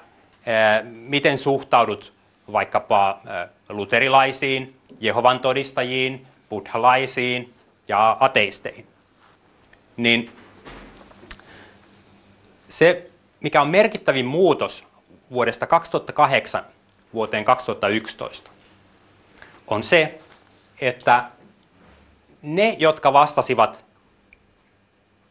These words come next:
neutraalisti, eli ei niinku myönteinen eikä kielteinen,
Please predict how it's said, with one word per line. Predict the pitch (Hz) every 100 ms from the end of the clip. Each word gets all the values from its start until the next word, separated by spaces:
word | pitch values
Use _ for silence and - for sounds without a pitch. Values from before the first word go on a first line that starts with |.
| -
neutraalisti, | 135 131 135 165 180 - 113 - _ _ _ _ 117
eli | 120 123 -
ei | 131 139
niinku | 135 127
myönteinen | 117 135 135 131 107 104
eikä | 98 101
kielteinen, | 156 160 160 131 123 117